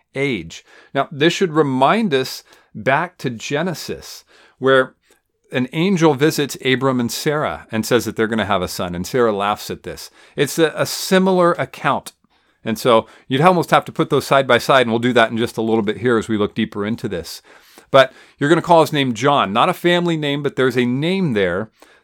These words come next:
that, uh, I want you to call him. And they're gonna have him call him that for a reason. Now, verse fourteen begins to talk about what this child is gonna mean to the people. He says, "You will have great joy and gladness,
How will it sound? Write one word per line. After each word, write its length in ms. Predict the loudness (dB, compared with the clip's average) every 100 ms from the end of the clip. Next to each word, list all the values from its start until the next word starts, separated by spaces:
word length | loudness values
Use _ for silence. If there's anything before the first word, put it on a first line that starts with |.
| 0
that, 320 | 0 0 -2
uh, 240 | 0 0 0
I 80 |
want 260 | 0 0 -2
you 60 | -6
to 60 |
call 340 | -6 -2 -2 -2
him. 300 | -8 -12 -16 _ -10
And 280 | -8 -6
they're 100 | -6
gonna 140 | -4 0
have 160 | 0
him 80 | -2
call 260 | -2 0 0
him 80 | -2
that 220 | -6 -6
for 160 | -6
a 40 | -4
reason. 540 | -6 -6 -6 -8 -18 _ _ _ _ _ _ _
Now, 300 | 2 2 2 _ _ -18 2
verse 180 | 4 6
fourteen 500 | 4 4 4 2 4
begins 260 | 2 2
to 80 | 2
talk 240 | 4 4
about 260 | 6 2 2
what 360 | 2 2 2 0
this 200 | -2 -2
child 320 | 2 4 4
is 80 | 0
gonna 160 | 0
mean 220 | 2 0
to 100 | 0
the 100 | -4
people. 300 | -4 -6 -4
He 60 | -6
says, 240 | -6 -8
"You 300 | -4 0 2
will 240 | 6 4 4
have 420 | 2 2 2 -2
great 360 | 0 2 0 -2
joy 320 | 0 2 2
and 120 | -2
gladness, 600 | -4 -4 -6 -12 -14 -18